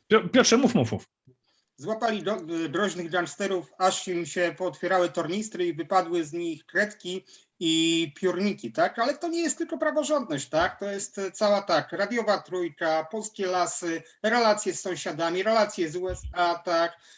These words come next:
Speaker 2: To chore przywiązanie do katolicyzmu, które nie jest w żaden sposób uwarunkowane, e, wiarą, tak? Bo politycy idą się modlić po to, żeby uzyskać tylko i wyłącznie poklask, żeby ich tam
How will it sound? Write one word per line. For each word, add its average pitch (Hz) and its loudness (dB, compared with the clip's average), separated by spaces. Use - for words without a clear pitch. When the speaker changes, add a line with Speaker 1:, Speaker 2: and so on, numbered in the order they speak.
Speaker 2:
To 202 -4
chore 226 2
przywiązanie 190 -4
do 185 -2
katolicyzmu, 190 -2
które 190 2
nie 196 0
jest 190 2
w 156 -8
żaden 196 -2
sposób 196 -8
uwarunkowane, 180 0
e, 165 0
wiarą, 156 4
tak? 175 -2
Bo 220 -8
politycy 269 -8
idą 262 -4
się 262 -4
modlić 240 -2
po 262 -6
to, 233 -4
żeby 226 -2
uzyskać 233 -4
tylko 240 -6
i 226 -4
wyłącznie 226 -4
poklask, 220 -2
żeby 226 -4
ich 233 -10
tam 233 0